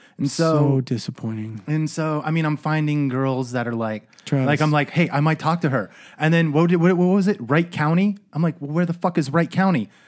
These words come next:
Speaker 1: I look it up. Wright County prison. <laughs> Like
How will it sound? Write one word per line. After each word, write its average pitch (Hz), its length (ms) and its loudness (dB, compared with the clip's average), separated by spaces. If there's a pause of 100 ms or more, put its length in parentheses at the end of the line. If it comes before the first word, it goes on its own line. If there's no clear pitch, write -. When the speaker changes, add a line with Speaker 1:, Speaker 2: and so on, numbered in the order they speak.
(120)
Speaker 1:
I 175 60 -4
look 175 140 2
it 185 80 4
up. 175 240 -2 (500)
Wright 233 220 0
County 220 480 0 (480)
prison. 202 440 -2 (200)
<laughs> - 0 - (580)
Like 262 680 2